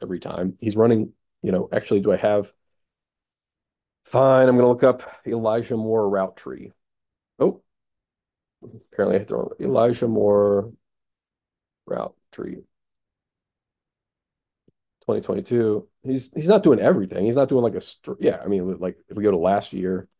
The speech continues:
'cause that's the one I can find really easily. Look at this. I mean, yeah, okay, he's not going straight. He's not gonna run a post for you every play 'cause Amari Cooper is. But he's gonna be the one running the little corner in underneath. He's gonna be the one running the out,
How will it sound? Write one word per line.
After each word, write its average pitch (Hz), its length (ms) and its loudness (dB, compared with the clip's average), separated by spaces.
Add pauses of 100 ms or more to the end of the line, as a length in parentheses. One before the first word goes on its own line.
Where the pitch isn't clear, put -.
(440)
'cause 92 100 -8
that's 90 200 -2
the 87 60 -8
one 87 160 -2
I 90 60 -6
can - 140 -8
find 98 280 -2
really 95 220 -6
easily. 101 500 -4 (680)
Look - 140 2
at 415 80 2
this. 330 260 4
I - 80 0
mean, 151 220 4
yeah, 131 140 6
okay, 101 220 2
he's 110 160 -8
not 120 200 0
going 110 260 2
straight. - 680 -4
He's 104 100 -6
not 107 140 0
gonna 104 100 2
run 98 80 2
a 95 60 -4
post - 400 -4
for 107 180 0
you 101 140 -2
every 101 180 -4
play 98 360 -4 (120)
'cause 101 180 -8
Amari 95 280 0
Cooper 123 320 -6
is. 82 180 -10 (300)
But 127 120 6
he's 156 120 6
gonna 190 120 6
be 175 120 8
the 151 80 6
one 151 180 6
running 123 320 6
the 120 100 8
little 120 200 4
corner 117 400 2
in 110 200 2
underneath. 107 600 -2
He's 107 120 -4
gonna 107 120 -2
be 120 80 0
the 113 80 -6
one 110 180 2
running 110 240 0
the 104 180 -8
out, 92 300 -4